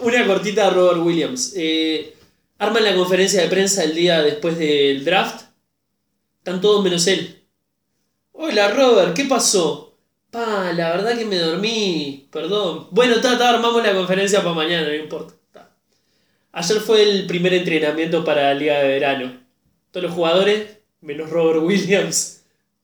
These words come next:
"Hola, Robert, ¿qué pasó?". "Pa, me, me dormí y perdí el avión, <laughs> llego mañana". Así que viene muy bien el rookie de, de Boston en sus primeros días en la N B A.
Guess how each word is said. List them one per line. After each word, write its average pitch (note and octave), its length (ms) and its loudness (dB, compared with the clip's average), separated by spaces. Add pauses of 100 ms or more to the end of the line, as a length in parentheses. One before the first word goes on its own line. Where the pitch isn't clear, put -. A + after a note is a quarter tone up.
"Hola, C#4+ 380 2
Robert, B3+ 460 4
¿qué C#4 120 -4
pasó?". G3+ 500 -2 (300)
"Pa, C4+ 340 0
me, G#3+ 120 4 (120)
me G#3 160 2
dormí A3+ 360 2
y - 100 2
perdí A#3+ 240 4
el A#3+ 80 2
avión, A#3 360 6
<laughs> - 160 0
llego B3 220 4
mañana". G#3+ 960 0 (720)
Así G3+ 260 -4
que C#4+ 100 -4
viene B3+ 240 2
muy A#3+ 280 -2
bien A3+ 300 2
el D#3+ 280 0
rookie F3 380 -2
de, D#3 640 0
de E3+ 140 2
Boston F3+ 400 2
en F3 120 4
sus E3+ 200 0
primeros D3 640 0
días D#3 340 -2
en C#3+ 80 -6
la C#3+ 80 -4
N D3 200 -4
B E3 120 -2
A. - 300 -6